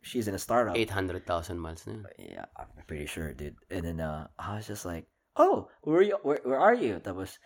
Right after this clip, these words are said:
Speaker 1: may magagandang kotse dun sa Domain. Tapos, dun siya, sa, "Oh, I'm, I'm the little gray one." Tapos, "Oh, a Civic." Tapos parang, na, ano ako? Na,
Speaker 2: Na-excite
Speaker 1: na,
Speaker 2: ka,
Speaker 1: oh,
Speaker 2: ah.
Speaker 1: na-excite ako. Tapos sabi ko, sabi ko, "Oh, you have a Civic?"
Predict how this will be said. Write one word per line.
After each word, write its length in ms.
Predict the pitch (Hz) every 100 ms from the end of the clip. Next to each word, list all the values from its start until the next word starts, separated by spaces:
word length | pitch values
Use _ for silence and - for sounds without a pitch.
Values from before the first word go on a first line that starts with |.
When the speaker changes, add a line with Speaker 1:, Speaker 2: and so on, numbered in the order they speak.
| - - - -
Speaker 1:
may 240 | 110 107
magagandang 560 | 98 85 85 85 87 87
kotse 240 | 98 -
dun 240 | 139 113 104
sa 80 |
Domain. 400 | 87 98 107 101 104
Tapos, 240 | 92 90 -
dun 200 | 92 92 92
siya, 240 | - 95
sa, 160 | - 95
"Oh, 80 | 208
I'm, 200 | 196 151
I'm 160 | - 139
the 120 | 123
little 200 | 135 131
gray 240 | 120 113
one." 320 | 123 123 120 120
Tapos, 240 | 107 - _ _ _ _ -
"Oh, 320 | - 330 302 - - -
a 80 | 247
Civic." 480 | 359 392 220 - 160
Tapos 160 | -
parang, 240 | - 156 113 - - _ -
na, 240 | 147 -
ano 240 | - 151
ako? 180 | 147 175 220 269
Na, 880 | 269 - 339 294 294 285 - 170
Speaker 2:
Na-excite 320 | 131 135 147 -
Speaker 1:
na, 40 |
Speaker 2:
ka, 120 | 127
Speaker 1:
oh, 60 | 180
Speaker 2:
ah. 20 |
Speaker 1:
na-excite 340 | 143 143 165 165
ako. 160 | - 220 208 - - -
Tapos 160 | -
sabi 240 | - 120 110
ko, 240 | 113 - - - - _ _ _ _ _
sabi 140 | - -
ko, 160 | 190 - -
"Oh, 160 | 302
you 160 | 311 302
have 80 | 294
a 60 |
Civic?" 420 | 294 330 320 277